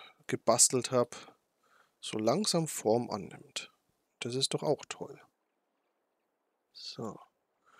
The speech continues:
Nochmal bis hierher und nicht weiter. Hier noch ein bisschen schmaler. Ja, und da sieht man hier diese Kante hier, ne? Und das passiert ja halt nicht, wenn du jetzt dieses mit rund gemacht hättest.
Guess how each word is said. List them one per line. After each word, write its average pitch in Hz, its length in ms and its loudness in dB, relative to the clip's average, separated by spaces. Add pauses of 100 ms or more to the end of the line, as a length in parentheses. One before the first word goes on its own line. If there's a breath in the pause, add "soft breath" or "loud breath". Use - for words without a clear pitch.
(760 soft breath)
Nochmal 113 360 -12
bis - 200 -8
hierher 160 480 -8
und 120 120 -8
nicht - 220 -12
weiter. 208 480 -4 (1500)
Hier - 100 -10
noch 123 180 -8
ein 120 80 -8
bisschen - 340 -4
schmaler. 165 540 0 (340 loud breath)
Ja, - 80 10
und 196 80 12
da 180 80 12
sieht 160 240 8
man 165 100 12
hier 151 140 12
diese 143 220 8
Kante 110 380 2
hier, 101 260 2
ne? 151 140 4
Und 165 100 4
das 139 140 6
passiert 135 420 4
ja 135 100 10
halt 123 240 4
nicht, 170 320 0
wenn 143 160 2
du 139 80 4
jetzt 135 280 4
dieses 131 380 0
mit - 280 -4
rund 135 320 6
gemacht - 420 -6
hättest. 170 380 2